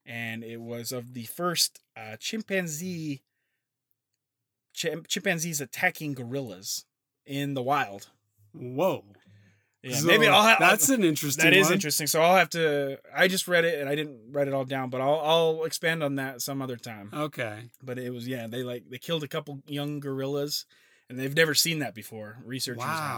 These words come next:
Speaker 2: Wow.
Speaker 1: <laughs> They're, they're super dangerous. I've seen, I've watched videos of them going on hunts, and they're, they got, they're just, like, squeezing monkeys' heads. They're vicious.
Speaker 2: Oh, yeah.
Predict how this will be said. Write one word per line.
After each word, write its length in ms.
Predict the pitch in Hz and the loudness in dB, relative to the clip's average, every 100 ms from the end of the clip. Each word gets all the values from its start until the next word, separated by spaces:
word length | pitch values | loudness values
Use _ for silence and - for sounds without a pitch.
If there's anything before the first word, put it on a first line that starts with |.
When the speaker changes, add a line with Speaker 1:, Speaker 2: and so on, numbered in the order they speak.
| 101 | -8
Speaker 2:
Wow. 180 | 90 92 _ _ _ _ _ _ _ _ | -12 -20 _ _ _ _ _ _ _ _
Speaker 1:
<laughs> 20 | 147 | -8
They're, 480 | 135 185 - 208 160 | 0 2 4 2 2
they're 280 | 175 202 214 | 2 4 6
super 640 | - - - 190 202 160 | 4 2 -2 -4 -6 -8
dangerous. 340 | 160 165 147 143 | -6 -6 -4 -4
I've 140 | 151 | -2
seen, 160 | - 160 160 | -4 -6 -8
I've 140 | 147 | -4
watched 240 | 160 151 147 | -4 -4 -6
videos 300 | 160 156 147 | -6 -4 -4
of 60 | |
them 160 | 147 143 | -6 -6
going 260 | 147 143 | -4 -4
on 160 | 135 127 _ _ _ _ | -6 -10 _ _ _ _
hunts, 300 | 165 175 - | -2 0 -2
and 120 | 151 | -2
they're, 180 | 127 127 - | -4 -6 -8
they 140 | 143 | -8
got, 220 | 139 139 - | -4 -4 -6
they're 140 | 127 120 | -10 -10
just, 320 | - 131 - | -10 -10 -10
like, 140 | 123 | -6
squeezing 680 | - - - 202 180 165 147 | -2 -4 -4 -4 -4 -4 -6
monkeys' 480 | 147 160 - 151 131 | -6 -8 -10 -12 -10
heads. 640 | - 131 143 151 - - _ _ _ _ _ - | -10 -6 -6 -6 -8 -10 _ _ _ _ _ -2
They're 200 | 170 202 | 4 4
vicious. 800 | 170 170 294 - - 120 117 110 | 2 -2 0 2 0 -2 -6 -6
Speaker 2:
Oh, 60 | |
yeah. 360 | 123 120 117 117 | -8 -8 -8 -12